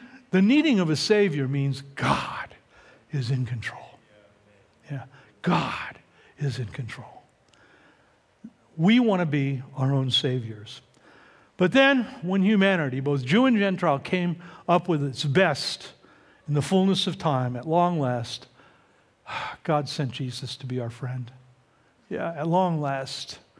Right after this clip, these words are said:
Yeah. Jewish law and all the other faith systems,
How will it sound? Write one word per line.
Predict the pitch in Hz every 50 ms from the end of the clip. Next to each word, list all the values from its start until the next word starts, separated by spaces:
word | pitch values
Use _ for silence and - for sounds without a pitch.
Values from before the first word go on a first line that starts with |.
| _ _ _ _ _ _
Yeah. | - 165 170 170 160 165 165 - - _ _ _ _ _ _ _ _ _ _ _
Jewish | - - 233 247 240 - - -
law | 196 196 196 190 190 180 170
and | 156
all | 165 180 185 190
the | 180 180
other | 180 175 170
faith | - - - 185 175 165
systems, | - - - 151 - - - 160 147 147 143 139 - - -